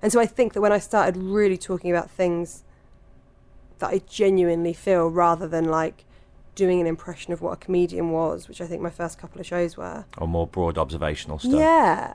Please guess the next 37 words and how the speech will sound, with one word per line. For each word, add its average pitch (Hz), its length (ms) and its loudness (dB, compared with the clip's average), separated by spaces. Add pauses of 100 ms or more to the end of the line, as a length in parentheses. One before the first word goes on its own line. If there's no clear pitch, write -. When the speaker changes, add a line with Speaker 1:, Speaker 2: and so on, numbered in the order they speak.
(240)
Speaker 1:
and, 220 220 0
and 214 100 4
when 226 80 4
I 208 80 6
was 190 120 0
sort - 120 -8
of 190 60 -6
looking 190 240 -4
more 180 160 4
inward 180 480 0 (540)
was 202 160 -2
when 196 120 4
I 185 120 4
sort - 200 -10
of - 140 -12
first 185 240 2
started 190 220 -6
to - 80 -14
have 180 180 -8
my 175 100 -2
sort 175 260 -6
of, 175 300 -4 (840)
people 185 180 -2
started 175 440 -6 (180)
to - 100 -20
take 185 200 -10
a - 20 -20
bit - 100 -6
of 170 80 -8
notice, 180 640 -4
people 185 220 -8
were 180 40 0
a 175 60 -4
bit 170 100 -10
more 180 180 0
interested. 175 680 -4 (520)
Um, 180 600 0